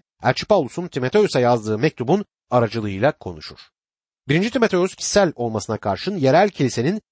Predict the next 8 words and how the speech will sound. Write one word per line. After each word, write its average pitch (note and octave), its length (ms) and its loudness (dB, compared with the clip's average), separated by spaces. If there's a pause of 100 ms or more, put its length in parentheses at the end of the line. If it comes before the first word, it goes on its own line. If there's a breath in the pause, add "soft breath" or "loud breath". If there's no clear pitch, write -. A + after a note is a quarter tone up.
(180)
işleriyle F3+ 720 0 (260)
ve C#3+ 160 0
imanlardan D#3 720 2
oluşan D#3+ 440 0
bedenin C3+ 380 0 (460)
toplumda G3 380 0
kendisini E3+ 520 0
yansıtması C#3+ 720 0